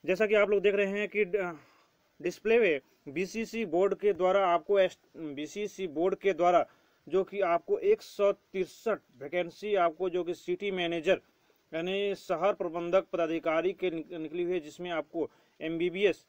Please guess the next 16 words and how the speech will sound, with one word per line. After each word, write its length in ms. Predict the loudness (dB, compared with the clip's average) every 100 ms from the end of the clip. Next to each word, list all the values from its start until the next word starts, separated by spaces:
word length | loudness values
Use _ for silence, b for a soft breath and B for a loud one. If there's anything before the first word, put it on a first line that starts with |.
| _ -20
जिसमें 280 | -16 -8 -4
एमबीबीएस 520 | -2 -2 2 0 0
या 220 | 0 2
पीजी 340 | 0 -6 -4 -2
डिग्री, 260 | -2 -4
एमबीबीएस 520 | -6 -6 -4 -2 -2
या 200 | -2 -2
पीजी 400 | -2 -4 -6 -4
डिग्री 300 | -4 -4 -2
आपको 440 | -2 -4 -2 -2 -2 b b b b b _ -6
एलिजिबल 1120 | 0 2 4 4 2 2 2 2 0 -2 -6
क्राइटेरिया 460 | -6 -6 -4 -2 0
है, 100 | 0
जो 140 | -2
कि 100 | 0
आपको 420 | 0 0 -2 -4